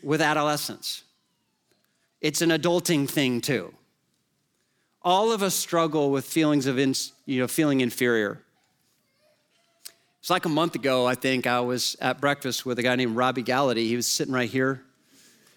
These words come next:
He had a t-shirt on, and I was noticing the fabric around his sleeve.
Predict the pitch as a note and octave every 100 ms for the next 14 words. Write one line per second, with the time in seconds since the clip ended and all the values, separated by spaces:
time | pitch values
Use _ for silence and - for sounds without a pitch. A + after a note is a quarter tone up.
0 | _ - E3+ D3 C3+ - E3+ - C3+ B2+
1 | C3+ C3 C3+ C#3 D3+ D#3+ F3+ - C#3 B2
2 | - C3+ C#3+ D3 - C3 C3 B2 - -
3 | C3+ C#3+ C3+ A2 -